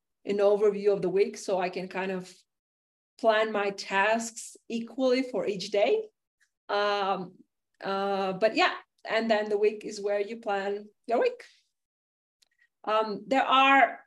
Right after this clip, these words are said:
a lot of other pages. And what I always say is give them a try.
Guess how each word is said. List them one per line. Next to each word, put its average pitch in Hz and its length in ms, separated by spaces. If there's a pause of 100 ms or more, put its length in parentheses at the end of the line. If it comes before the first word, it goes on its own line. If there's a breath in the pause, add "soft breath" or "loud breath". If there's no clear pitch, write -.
(160)
a 240 100
lot 247 260
of 233 100
other 220 260
pages. 220 720 (420)
And 226 540 (220)
what 262 200
I 381 220
always 302 360
say 240 240
is 233 440 (280)
give 269 140
them 247 160
a 220 40
try. 190 440